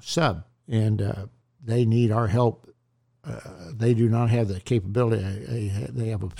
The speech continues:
either a broken spine or a broken back, uh,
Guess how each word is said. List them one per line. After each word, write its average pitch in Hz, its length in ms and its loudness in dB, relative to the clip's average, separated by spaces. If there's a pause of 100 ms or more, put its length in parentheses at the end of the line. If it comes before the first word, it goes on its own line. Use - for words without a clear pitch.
(100)
either 107 320 2
a 95 40 -4
broken 117 360 2
spine 117 680 2
or 101 100 2
a 95 60 -2
broken 107 400 0
back, 110 560 -4 (440)
uh, 101 40 -10